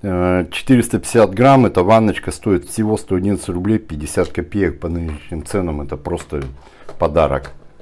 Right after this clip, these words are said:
Вот, в общем-то, все наши покупки на сегодня. Потратили мы тысячу триста двадцать семь рублей.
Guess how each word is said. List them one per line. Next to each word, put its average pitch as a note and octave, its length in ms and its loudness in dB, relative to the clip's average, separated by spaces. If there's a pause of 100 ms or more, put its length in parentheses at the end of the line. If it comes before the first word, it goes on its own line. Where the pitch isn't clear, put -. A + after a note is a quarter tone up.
(1160)
Вот, D3 160 6
в E3+ 60 6
общем-то, D3+ 360 6
все E3 180 4
наши D3+ 280 4
покупки B3+ 480 4
на A3 140 6
сегодня. G3 460 4
Потратили C#3+ 560 4
мы C3 160 4
тысячу C3 500 0
триста A#2 380 -2
двадцать G#2+ 440 0
семь A#2+ 260 2
рублей. A3 540 4